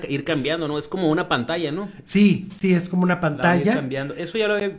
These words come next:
Speaker 1: ya lo había, ya lo habían tenido antes.
Speaker 2: En las sillitas los vi muy incómodos, en las sillitas jardineras.
Speaker 1: Es que son sillas como un, un, para una sola persona, ¿no?
Speaker 2: Ajá, yo los vi como incómo-, como incómodos. Y, pues, la gran sorpresa fue,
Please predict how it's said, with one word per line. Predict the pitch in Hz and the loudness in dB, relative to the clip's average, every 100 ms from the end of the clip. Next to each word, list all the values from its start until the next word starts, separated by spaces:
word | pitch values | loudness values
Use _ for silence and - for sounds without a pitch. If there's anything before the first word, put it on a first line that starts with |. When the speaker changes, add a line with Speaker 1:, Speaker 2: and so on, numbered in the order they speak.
| - | -4
Speaker 1:
ya | 190 | 0
lo | 233 | 2
había, | 226 214 | 2 2
ya | 151 208 | 2 2
lo | 233 | 4
habían | 226 220 | 2 0
tenido | 196 202 165 | -2 0 -2
antes. | 143 - 139 107 - - - 160 | -6 -10 -16 -16 -18 -18 -10 2
Speaker 2:
En | 180 | 4
las | 196 196 - | 6 4 4
sillitas | 165 208 262 240 | 2 4 2 4
los | 170 | 4
vi | 185 | 6
muy | 196 202 | 6 6
incómodos, | 190 180 180 208 277 262 | 6 6 8 8 6 4
en | |
las | 180 156 | 4 4
sillitas | 160 170 196 | 2 2 2
jardineras. | 190 156 147 147 202 254 - - _ _ - | 2 2 2 2 2 0 -8 -18 _ _ -14
Speaker 1:
Es | 127 | -6
que | 151 | -4
son | 147 135 | -2 -4
sillas | 143 143 143 - | 0 0 0 -4
como | 120 113 | -8 -8
un, | 107 110 131 | -8 -10 -10
un, | 113 110 107 101 - - 104 | -8 -8 -10 -12 -16 -18 -8
para | 107 | -6
una | 107 120 | -4 -4
sola | 123 110 | -4 -6
persona, | 98 104 95 104 | -10 -12 -12 -8
¿no? | 147 | -2
Speaker 2:
Ajá, | 143 143 147 143 | 0 2 2 2
yo | 139 170 | 2 2
los | 196 160 | 2 0
vi | 175 | -2
como | 196 175 156 | 0 0 0
incómo-, | 143 143 139 | -2 -6 -4
como | 139 135 139 139 | -4 -6 -8 -10
incómodos. | 147 175 185 208 240 269 - - - - - | -4 2 4 4 2 0 -4 -16 -20 -18 -2
Y, | 190 220 233 247 262 285 285 - | 6 8 10 10 10 8 4 4
pues, | 185 160 | 6 8
la | 165 160 | 8 10
gran | 160 196 226 | 8 8 6
sorpresa | 277 226 170 165 165 165 | 4 4 6 6 8 4
fue, | 220 165 160 175 220 | 6 4 6 6 2